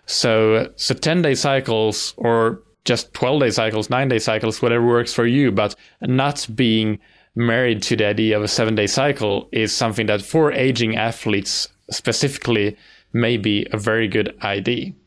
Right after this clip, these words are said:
And, uh, I would also say don't let pride stand in the way of joining a club. As long as you train sensibly and not just let them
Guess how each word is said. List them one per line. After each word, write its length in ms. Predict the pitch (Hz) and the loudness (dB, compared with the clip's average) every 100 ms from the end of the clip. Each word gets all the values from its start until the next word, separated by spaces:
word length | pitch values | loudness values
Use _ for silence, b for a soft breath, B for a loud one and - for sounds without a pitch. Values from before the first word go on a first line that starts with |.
| _ _ | _ _
And, 340 | 139 147 143 | -2 2 2
uh, 380 | 139 139 135 131 127 _ _ | 4 4 2 0 -4 _ _
I 100 | - | 0
would 100 | 151 | 2
also 200 | 139 135 | 2 0
say 260 | 127 131 117 | 0 0 0
don't 400 | 107 131 127 - _ _ - | 0 -2 -2 -12 _ _ -6
let 320 | 113 113 - - _ | -2 0 -2 -10 _
pride 320 | 131 120 113 | -4 -2 -2
stand 220 | - 110 | -2 -2
in 40 | 107 | 0
the 60 | |
way 160 | 104 107 | 2 2
of 100 | 104 | 2
joining 260 | 117 110 101 | 0 0 -2
a 40 | |
club. 380 | - 127 156 143 - _ _ _ _ | 0 0 0 -4 -12 _ _ _ _
As 120 | - | -2
long 220 | 143 165 165 | 0 2 2
as 160 | - | 2
you 140 | 151 135 | 2 2
train 300 | - 127 110 | 0 -2 0
sensibly 720 | 139 165 - 127 123 113 - | 0 0 0 2 2 2 0
and 220 | 110 110 | -4 -2
not 260 | 110 117 - | -2 -2 -4
just 400 | - 110 - - b b b b _ | -2 -2 -2 -8 b b b b _
let 340 | - 120 120 143 | -2 0 0 -2
them 540 | 131 123 117 113 107 | -2 0 2 0 -2